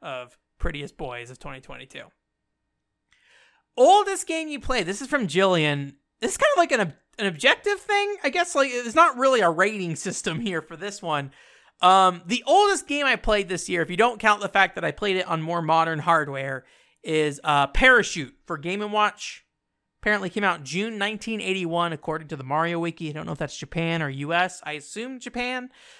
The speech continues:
for that. Um, Parachute, from what I remember, this is the one where you're on the boat and you kinda go back and forth and they kinda parachute into the boat itself. Um, I remember not caring for Parachute that much because the problem with Parachute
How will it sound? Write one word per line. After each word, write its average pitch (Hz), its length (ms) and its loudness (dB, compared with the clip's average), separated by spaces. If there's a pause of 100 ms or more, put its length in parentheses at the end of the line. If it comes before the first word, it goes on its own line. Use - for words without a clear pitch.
(160)
for 254 140 -6
that. 247 280 -4 (360)
Um, 160 460 2
Parachute, 262 640 4
from 202 160 -6
what 214 80 2
I 214 60 6
remember, 208 340 0
this 208 160 0
is 208 80 -10
the 185 80 -6
one 190 120 -6
where 190 80 -8
you're 170 120 -4
on 170 120 -2
the 147 60 -10
boat 202 400 -2
and 160 140 -10
you 151 80 -12
kinda 170 180 -10
go 156 180 -8
back 160 260 -4
and 143 120 -16
forth 170 340 -6
and 147 100 -16
they 139 80 -12
kinda 143 220 -12
parachute 151 540 -12
into 143 260 -16
the 131 320 -16
boat 151 240 -12
itself. 202 480 -2 (480)
Um, 156 420 2
I 170 100 0
remember 302 240 2
not 160 560 4
caring 170 380 -4
for 202 160 -10
Parachute 196 540 2
that 202 200 2
much 202 420 -4
because 160 420 -6
the 160 80 -12
problem 381 300 4
with 330 120 -8
Parachute 170 640 -4